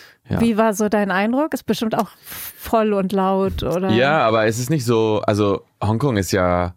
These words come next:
Speaker 1: ähm,
Speaker 2: Gesittet
Speaker 1: also viel
Speaker 2: laut.
Speaker 1: moderner, als, viel moderner als jetzt, ähm, andere, also es ist ja nicht sozusagen, also Hongkong war ja auch englisch sozusagen, war eine
Speaker 2: Ja.
Speaker 1: Kolonie und deswegen merkt man voll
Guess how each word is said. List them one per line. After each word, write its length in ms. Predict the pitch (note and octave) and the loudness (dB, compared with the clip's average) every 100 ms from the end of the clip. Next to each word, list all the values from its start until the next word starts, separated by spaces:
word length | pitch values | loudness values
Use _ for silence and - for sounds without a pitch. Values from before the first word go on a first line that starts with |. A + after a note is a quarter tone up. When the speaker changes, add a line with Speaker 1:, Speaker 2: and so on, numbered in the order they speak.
| _ _ _ _ | _ _ _ _
Speaker 1:
ähm, 400 | F#2 F2 E2+ - | -4 -4 -4 -6
Speaker 2:
Gesittet 340 | - F#3+ G3+ - | -4 -2 -2 -2
Speaker 1:
also 100 | F#2 | -2
viel 220 | E3+ E3 | 0 0
Speaker 2:
laut. 60 | A2+ | 2
Speaker 1:
moderner, 640 | G2+ F#2 F#2+ G2+ F2 F2 - | 2 2 2 0 0 -2 -2
als, 240 | F#2 E2+ - | -2 -2 -4
viel 140 | - | -2
moderner 380 | A#2+ F#2+ F#2+ G#2 | 0 0 0 2
als 180 | F2+ E2+ | 0 0
jetzt, 320 | F#2 - - - | -2 -2 -6 -4
ähm, 400 | F2 F2 F#2+ - - | -2 -4 -6 -6 -4
andere, 500 | F#2+ F#2 F2 E2+ E2 _ _ - - - _ _ _ - | 0 0 0 -2 -6 _ _ -20 -20 -20 _ _ _ -2
also 200 | G2 G2 | 0 2
es 160 | F#2+ | 0
ist 120 | A2 G#2 | 0 0
ja 100 | G#2 | 0
nicht 180 | G#2 - | -2 -8
sozusagen, 640 | - G#2 F2+ G2 F#2+ G2 F#2+ | -4 -4 -2 0 0 0 0
also 200 | F#2+ G2+ | 0 0
Hongkong 240 | A2 G#2+ | 0 0
war 80 | G2 | 2
ja 120 | F#2+ | 2
auch 180 | F#2 - | 0 -2
englisch 400 | - G#2+ G2 E2+ | -2 0 0 -2
sozusagen, 420 | - - D#2+ E2 | -8 -6 -4 -2
war 80 | F2+ | 0
eine 140 | F2 F2 | 0 0
Speaker 2:
Ja. 60 | |
Speaker 1:
Kolonie 400 | F#2 F2+ G2 G#2 | 0 0 0 0
und 80 | F#2 | 0
deswegen 360 | F2+ - F#2 F#2 | -2 -2 0 0
merkt 220 | F2+ - | -2 0
man 160 | F2+ E2 | -2 -2
voll 360 | - F2 F2+ | 0 0 0